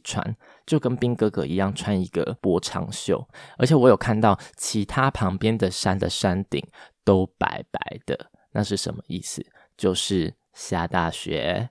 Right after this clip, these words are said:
下大雪，没有错，念起来有点像英文，但就是下大雪啊！而且那时候我已经明显的感觉到没有什么空气，我的呼吸变得非常的急促，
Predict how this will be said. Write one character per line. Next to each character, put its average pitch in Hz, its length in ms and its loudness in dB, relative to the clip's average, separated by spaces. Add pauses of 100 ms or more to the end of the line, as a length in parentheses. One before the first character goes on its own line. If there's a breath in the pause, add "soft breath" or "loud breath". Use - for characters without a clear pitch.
(100)
下 - 360 -2
大 90 140 2
雪， 92 460 -2 (200)
没 85 120 -4
有 82 100 0
错， 92 280 -4
念 101 140 2
起 95 100 -4
来 90 40 -2
有 92 60 0
点 92 80 0
像 101 200 -2
英 98 200 2
文， 85 180 0
但 90 100 -2
就 87 80 -6
是 87 140 -8
下 - 240 -8
大 90 100 -2
雪 - 440 -4 (760 loud breath)
啊！ - 460 0 (160)
而 135 100 4
且 151 100 8
那 147 140 8
时 107 140 0
候 113 240 8 (280 loud breath)
我 120 120 8
已 104 60 8
经 120 280 2
明 104 260 2
显 - 260 0
的 - 100 -2
感 - 220 -8
觉 69 160 -6
到 90 300 2
没 87 320 -2
有 92 120 0
什 - 180 -2
么 76 200 -4
空 87 340 -4
气， - 460 -8 (300 loud breath)
我 98 120 4
的 92 140 0
呼 107 180 -2
吸 107 160 -2
变 104 140 2
得 90 80 0
非 95 180 -2
常 82 200 -6
的 71 100 -6
急 - 340 -12
促， - 320 -8